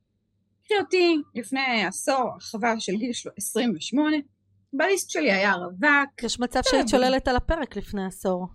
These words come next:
Speaker 1: מה את שוללת? תקשיבי, אני הייתי שוללת גבר עם חתול, ברמה
Speaker 2: <laughs>
Speaker 1: כזאת. למישהו היה תמונה עם חתול,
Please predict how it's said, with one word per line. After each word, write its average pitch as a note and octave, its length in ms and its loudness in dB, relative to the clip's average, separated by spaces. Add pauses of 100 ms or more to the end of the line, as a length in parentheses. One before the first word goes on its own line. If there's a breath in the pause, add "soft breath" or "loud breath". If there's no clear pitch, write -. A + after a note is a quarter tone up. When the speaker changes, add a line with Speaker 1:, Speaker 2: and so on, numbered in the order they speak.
(960)
Speaker 1:
מה A#3+ 200 -4 (100)
את - 60 -8
שוללת? G3+ 520 0 (220)
תקשיבי, - 340 -12
אני C#4 80 0
הייתי - 160 -8
שוללת D#4 480 -2 (120)
גבר B3 380 0
עם G3+ 140 2
חתול, G#3+ 460 -8 (480)
ברמה G3 300 -2
Speaker 2:
<laughs> G3+ 40 -6
Speaker 1:
כזאת. F#3+ 240 -2 (640 loud breath)
למישהו E4 280 0
היה F#4+ 140 -2
תמונה B3+ 220 -2
עם D4+ 120 0
חתול, F#4 380 0